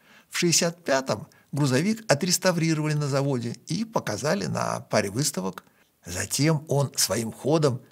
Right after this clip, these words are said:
отправился из Франкфурта в Мюнхен, потратив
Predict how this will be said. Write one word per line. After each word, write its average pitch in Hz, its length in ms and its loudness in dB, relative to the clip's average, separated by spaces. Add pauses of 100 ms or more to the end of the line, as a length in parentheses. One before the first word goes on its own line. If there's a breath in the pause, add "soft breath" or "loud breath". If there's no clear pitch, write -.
(100)
отправился 143 640 2
из 123 320 0
Франкфурта 139 760 2
в 117 140 -6
Мюнхен, 127 560 0 (320 soft breath)
потратив 139 580 2